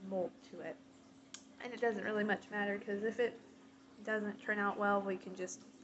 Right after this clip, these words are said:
edit the photo. Oh.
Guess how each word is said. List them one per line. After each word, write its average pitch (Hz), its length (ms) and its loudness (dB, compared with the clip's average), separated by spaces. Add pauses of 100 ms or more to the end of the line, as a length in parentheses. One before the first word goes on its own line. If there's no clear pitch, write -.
(140)
edit 170 300 -6
the 185 80 -16
photo. - 380 -8 (1200)
Oh. 254 200 2